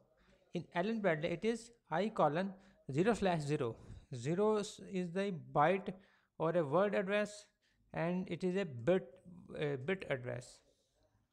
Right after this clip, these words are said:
Zeroth byte or a zeroth word and its zeroth bit. This is basically an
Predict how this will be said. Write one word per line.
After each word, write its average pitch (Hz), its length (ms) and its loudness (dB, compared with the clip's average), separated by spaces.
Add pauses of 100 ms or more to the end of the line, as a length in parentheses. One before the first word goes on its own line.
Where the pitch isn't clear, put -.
(640)
Zeroth 202 600 2 (120)
byte 180 460 4 (460)
or 156 80 0
a 143 240 0
zeroth 196 500 0
word 214 480 4 (800)
and 196 400 0 (800)
its 190 320 -2
zeroth 185 720 -4 (160)
bit. - 420 -2 (1040)
This 170 180 -2
is 202 80 -2
basically 165 640 -2
an 175 100 -2